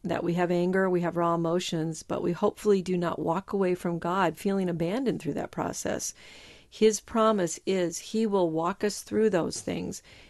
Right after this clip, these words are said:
And there are times when we see miraculous healings as well.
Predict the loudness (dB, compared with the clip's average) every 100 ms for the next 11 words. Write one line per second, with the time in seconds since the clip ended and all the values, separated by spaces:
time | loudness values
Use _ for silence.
0 | -4 2 4 4 2 -2 -2 -2 0 -2
1 | -2 0 0 2 0 -2 -4 -6 -6 -4
2 | -4 -4 -6 -8 -6 -6 -8